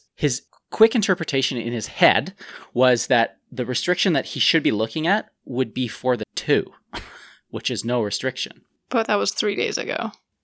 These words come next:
Speaker 1: But that was three days ago because it hadn't been three consecutive days of four. It was only one day of four. And so I thought, "Oh, shoot, we, we've got it wrong." Um, and so we pulled up the table and we both looked at it.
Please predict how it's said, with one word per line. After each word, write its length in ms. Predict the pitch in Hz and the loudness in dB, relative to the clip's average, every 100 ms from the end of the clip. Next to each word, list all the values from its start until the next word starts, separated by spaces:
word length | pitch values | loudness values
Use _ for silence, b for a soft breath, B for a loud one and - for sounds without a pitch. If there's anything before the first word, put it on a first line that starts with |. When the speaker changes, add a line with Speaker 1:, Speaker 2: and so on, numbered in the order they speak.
| _ _ b b | _ _ b b
Speaker 1:
But 120 | - | 0
that 120 | 170 165 | 4 4
was 100 | 151 | 0
three 200 | - 139 | 0 4
days 200 | 156 127 | 4 4
ago 140 | 101 | -4
because 720 | 90 - - - 160 131 110 | -6 -12 -10 2 4 4 0
it 80 | - | -8
hadn't 420 | - 156 160 143 | -2 0 0 -4
been 320 | 143 127 120 113 | -4 -2 -4 -8
three 400 | - - 120 131 | -14 -8 -2 0
consecutive 720 | 127 123 117 120 113 117 101 - | -2 -4 0 -2 0 -4 -4 0
days 580 | 90 120 262 294 - - _ - | 0 2 -2 -4 -6 -10 _ 0
of 380 | 143 147 143 143 - | 4 6 4 -2 -16
four. 440 | - 151 175 415 - _ _ | 2 4 4 2 -6 _ _
It 60 | 135 | -4
was 140 | 131 | 0
only 160 | 147 143 | 0 0
one 320 | 110 117 202 | 2 4 4
day 140 | 131 | 4
of 100 | 85 | 0
four. 380 | - - - - B B B B | -2 -10 -10 -12 B B B B
And 100 | 147 | -4
so 180 | 135 147 | 2 6
I 140 | 131 175 | 6 6
thought, 260 | 160 135 - | 4 2 4
"Oh, 240 | 185 113 | 4 4
shoot, 340 | - - 135 - | 0 -2 0 -4
we, 180 | 120 135 | -4 -6
we've 240 | 120 143 | -4 -4
got 160 | 135 127 | 2 0
it 100 | - | 2
wrong." 460 | 120 117 95 117 B B B B | 2 2 0 -4 B B B B
Um, 340 | 127 123 113 117 | -2 0 0 -4
and 100 | 127 | -4
so 80 | 143 | -2
we 80 | 127 | -2
pulled 340 | - - 165 | -2 2 6
up 100 | 160 | 6
the 80 | 143 | 2
table 340 | - 143 123 | 0 2 2
and 80 | 107 | -2
we 80 | 120 | -4
both 280 | 110 156 - | 4 4 4
looked 220 | 147 - | -2 0
at 160 | 95 92 | -2 0
it. 200 | 101 | -6